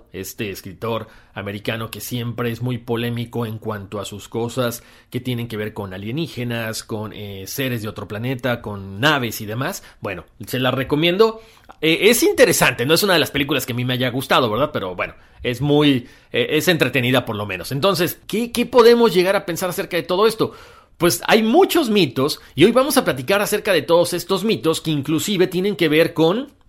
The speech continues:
chéquense, sociedades secretas, eh, con la Segunda Guerra Mundial, por supuesto, vamos a hablar de los alemanes, pero también de Estados Unidos. Un ejército tan importante como es el ejército americano, de pronto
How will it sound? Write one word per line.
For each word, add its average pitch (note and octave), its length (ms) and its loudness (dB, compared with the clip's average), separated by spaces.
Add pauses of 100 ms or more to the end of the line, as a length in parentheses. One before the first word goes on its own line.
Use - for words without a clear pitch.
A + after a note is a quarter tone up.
chéquense, A2+ 520 -4 (280)
sociedades E3 720 0
secretas, D3 760 -4 (480)
eh, B2+ 280 0
con C3 180 -2
la G#2 80 -4
Segunda C#3+ 360 4
Guerra C#3 240 2
Mundial, A#2+ 340 -2
por A2+ 140 -10
supuesto, A#2 400 -4
vamos A2+ 200 -6
a - 20 -10
hablar F#2+ 180 -8
de G2 80 -10
los F#2+ 140 -8
alemanes, D#3+ 580 0 (340)
pero G3 240 2
también F#3 380 0
de F3+ 60 0
Estados D#3 640 -2
Unidos. D3+ 520 -2 (260)
Un F#3+ 160 2
ejército F#3+ 440 -2
tan F#3+ 160 -4
importante D3+ 640 -6 (300)
como B2+ 260 0
es D3+ 140 -2
el D#3+ 80 0
ejército C3 380 -4
americano, G#2+ 580 -8 (280)
de C#3 140 2
pronto F3+ 720 0